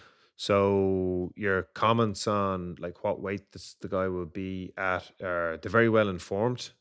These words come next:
Like, he'll, he, he'll really be on the money in terms of, uh, you know, guys picking up injuries,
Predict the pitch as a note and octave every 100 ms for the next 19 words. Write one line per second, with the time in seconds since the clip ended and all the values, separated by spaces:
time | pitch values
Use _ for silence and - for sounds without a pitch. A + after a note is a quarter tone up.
0 | - F2+ G2+ G#2 F2+ _ - F#2 - -
1 | G2+ F#2+ G#2 A2 G2+ F#2 F#2 F2 E2+ D#2
2 | - _ - F#2 F#2+ F2+ F2 F#2 F2 D#2+
3 | D2+ F2+ F2 D#2+ D#2+ C#2+ - - _ _
4 | _ _ _ _ _ _ _ _ _ -
5 | F2 E2+ D#2+ D#2+ D#2 D2+ D2 D2 - _
6 | _ _ - D2+ D2 G#2+ F#2 - G2+ G2+
7 | F2+ G2 F#2 F2+ F#2 F2+ E2 -